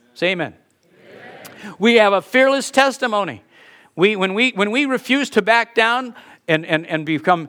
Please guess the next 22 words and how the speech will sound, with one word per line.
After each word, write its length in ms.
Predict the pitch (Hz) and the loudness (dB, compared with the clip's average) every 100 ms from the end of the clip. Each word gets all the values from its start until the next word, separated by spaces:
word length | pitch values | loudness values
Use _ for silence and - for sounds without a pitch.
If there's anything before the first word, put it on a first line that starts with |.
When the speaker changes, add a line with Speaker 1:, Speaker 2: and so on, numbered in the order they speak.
| - | -8
Speaker 1:
intimidated 720 | 170 160 - 254 247 247 233 | -6 -2 0 0 0 -4 0
by 140 | 226 220 | 0 2
the 140 | 220 | 0
enemy, 300 | 226 233 220 | -2 -2 -4
but 120 | 170 | -4
we 100 | 160 | -6
declare 440 | 143 127 - 240 247 | -8 -4 2 2 2
Christ 500 | - 214 208 - 202 | 2 0 0 -6 -2
openly, 460 | 196 190 175 170 - - | -2 -2 -8 -8 -12 -6
we 240 | 180 226 | -2 2
are 320 | 196 175 165 - - - | 4 4 2 -4 -6 -4
a 80 | |
powerful, 540 | 156 - 185 190 175 - | -2 4 4 4 0 -4
we 120 | 170 | -8
powerfully 540 | 160 202 190 175 170 | 2 4 4 2 -2
overcome 400 | 160 156 - 190 196 | -2 -2 0 -2 0
the 120 | 170 | -4
enemy. 280 | 143 120 104 - - - | -6 -10 -16 -20 -20 -6
Prayer. 580 | - 262 294 240 131 - _ _ _ _ _ _ _ _ | 2 4 4 2 -2 -12 _ _ _ _ _ _ _ _
Prayer 360 | - 233 262 294 | 0 4 6 4
is 180 | 262 214 | 0 -8
huge. 600 | - 277 330 175 120 | -4 -2 -2 -4 -12